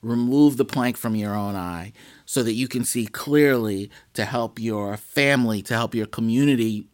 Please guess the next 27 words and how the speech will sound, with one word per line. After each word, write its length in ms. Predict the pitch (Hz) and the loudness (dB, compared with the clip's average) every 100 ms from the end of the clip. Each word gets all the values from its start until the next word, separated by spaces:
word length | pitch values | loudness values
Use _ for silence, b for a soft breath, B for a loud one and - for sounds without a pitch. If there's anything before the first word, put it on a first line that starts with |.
| _ | _
remove 520 | 110 110 120 120 113 | -8 -4 -2 -2 -4
the 100 | 98 | -6
sawdust 520 | 101 127 113 95 92 - | -6 -2 -2 -4 -10 -10
from 220 | 117 98 | -10 -8
their 160 | 95 | -8
own 200 | 101 101 | -8 -8
eyes. 540 | 85 82 73 - - - _ B B B - | -8 -10 -14 -20 -20 -20 _ B B B -10
And 120 | - - _ | -10 -10 _
I 140 | 156 | 4
don't, 240 | 196 208 - - | 6 6 4 2
I 100 | 170 | 2
don't 260 | 185 160 | 2 2
think 200 | 202 220 | 4 6
that 160 | - 156 | 4 4
that 260 | 139 131 - | 4 4 2
is 400 | 131 117 - - b b b b b - | 0 0 -2 -8 b b b b b 0
contradictory 760 | - 175 147 113 175 180 117 110 | 2 4 4 4 2 2 0 0
to 120 | 127 | 0
what 200 | 107 78 | 0 -2
you 140 | 107 101 | -4 -6
guys 300 | 95 90 95 | -6 -6 -6
said. 340 | - 92 92 | -8 -8 -6
I 100 | 98 | -8
think 300 | 104 147 - | -4 -4 -2
it's 260 | 131 - - | -4 -4 -10
just 400 | - 127 - - | -8 -8 -8 -6
maybe 580 | 135 127 117 113 110 | 0 2 2 0 -2